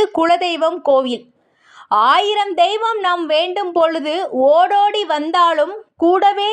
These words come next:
இருந்து காக்கும் தெய்வம் நம் குலம் காக்கும் குலதெய்வம் தாங்க. பௌர்ணமி நாளை மாலை ஆறு பத்துக்கே ஆரம்பிச்சிருது. நீங்க பண வரவை அதிகரிக்கிறதுக்காண்டி குல தெய்வத்தை நினைத்து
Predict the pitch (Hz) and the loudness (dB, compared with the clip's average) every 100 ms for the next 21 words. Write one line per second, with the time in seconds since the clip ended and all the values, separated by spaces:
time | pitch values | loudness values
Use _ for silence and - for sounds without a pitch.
0 | 403 339 339 320 285 302 294 302 320 285 | -2 -4 -6 -6 -4 -2 -2 -2 0 0
1 | 277 302 302 311 403 - 233 240 247 254 | 0 -2 -2 -2 -4 -8 -4 -2 -2 -2
2 | 302 302 349 339 302 285 277 320 359 392 | 0 0 0 -2 0 0 0 -4 -4 -8
3 | - 262 269 262 247 233 233 220 214 208 | -6 -4 -2 -4 -2 -2 -2 -2 -4 0
4 | 202 202 _ _ _ _ - 226 240 285 | -2 -2 _ _ _ _ -12 -2 0 0
5 | 302 320 302 262 269 277 330 339 262 254 | 0 -2 -2 -2 0 0 -2 -2 -2 0
6 | 262 254 247 285 330 320 277 277 320 339 | 2 2 2 2 0 0 -2 0 -2 0
7 | 311 269 269 277 262 294 262 262 370 370 | 0 2 2 0 0 0 2 2 0 -4
8 | - 262 269 311 311 262 294 359 320 294 | -4 0 2 0 0 0 2 0 2 2
9 | 311 330 359 311 269 294 302 294 294 269 | 2 0 0 0 -2 -2 -2 -2 -2 0
10 | 269 262 247 254 302 480 494 - - 349 | -2 -2 0 0 0 -2 -4 -18 -2 0
11 | 381 392 330 339 370 370 359 285 294 320 | 2 0 0 0 -2 0 0 2 0 0
12 | 262 | 0